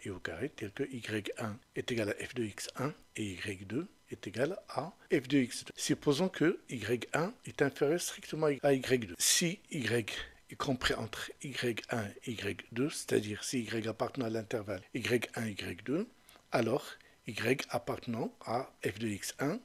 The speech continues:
F de X deux. Comme la fonction F est continue sur l'intervalle I et Y est compris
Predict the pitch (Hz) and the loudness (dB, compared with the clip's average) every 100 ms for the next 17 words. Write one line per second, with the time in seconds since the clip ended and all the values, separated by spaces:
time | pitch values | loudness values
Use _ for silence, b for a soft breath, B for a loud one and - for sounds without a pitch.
0 | B B B B B 165 139 156 151 - | B B B B B 4 10 8 8 0
1 | 117 - B - 156 165 147 151 123 143 | -4 -10 B 0 8 8 10 4 4 2
2 | 131 - 110 - - - 131 - 127 - | 2 2 0 -2 -10 -6 -6 2 2 2
3 | 131 - _ - - 127 101 - - 120 | 0 -2 _ -4 2 2 2 -4 -8 0
4 | 117 113 110 101 95 - 175 220 _ _ | 0 2 0 0 -4 0 0 0 _ _
5 | 147 131 110 123 113 - - - - 131 | 4 4 6 4 4 -6 -6 -6 0 0
6 | 120 - 113 | 0 -2 -2